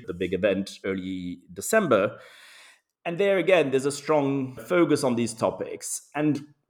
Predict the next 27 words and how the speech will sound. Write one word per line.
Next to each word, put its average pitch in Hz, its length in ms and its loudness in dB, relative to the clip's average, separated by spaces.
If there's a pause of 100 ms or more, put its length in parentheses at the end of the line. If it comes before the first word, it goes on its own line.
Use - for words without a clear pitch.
so 156 80 6
that's 226 200 4
the 208 60 4
existential 165 540 0
bucket. 101 500 -4
And 123 100 -4
I'd 165 120 0
say 220 140 0
there's 202 140 4
a 175 60 -2
third 220 420 0
bucket, 151 360 2
which 147 160 -2
is 180 100 -6
very 202 320 -4
interesting 196 460 -6
as 131 120 -2
well, 127 680 0
which 123 220 0
Lydia 165 360 2
is 113 140 2
also 113 320 -2
very 104 580 -2
tuned 113 280 -4
into, 170 320 -2
probably 120 260 2
more, 113 180 2